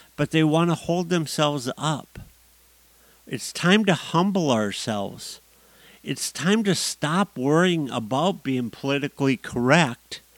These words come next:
and start worrying about the handshakes again. Stop worrying about being the number one person. I've been in meetings where I've gotten thrown under the bus so bad,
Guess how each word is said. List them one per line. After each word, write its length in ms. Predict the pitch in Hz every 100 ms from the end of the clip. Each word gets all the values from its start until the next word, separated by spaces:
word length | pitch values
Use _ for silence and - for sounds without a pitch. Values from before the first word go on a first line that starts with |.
| - - - -
and 240 | 147 131 -
start 520 | - - 180 202 175
worrying 480 | 165 156 165 160 147
about 400 | 131 135 135 -
the 80 | 127
handshakes 840 | 135 147 151 143 - 107 98 -
again. 400 | 104 107 95 104 - _ _
Stop 720 | - - - - 170 196 220 - -
worrying 640 | 147 147 165 170 160 156 135 -
about 680 | 143 123 139 139 139 131 - _ _ -
being 380 | 170 165 160 151
the 100 | 131
number 480 | 135 147 156 151
one 340 | 131 120 139 139
person. 760 | - 143 143 139 - 104 87 - _ _ _ - - _
I've 600 | - 170 196 202 196 147
been 180 | 170 170
in 180 | 175 156
meetings 600 | 160 170 160 143 135 -
where 240 | 139 135
I've 240 | 139 160 147
gotten 300 | 156 - 120
thrown 440 | 147 151 151 156
under 280 | 131 151 151
the 100 | 139
bus 300 | 127 143 143
so 260 | - 151 147
bad, 400 | 147 151 160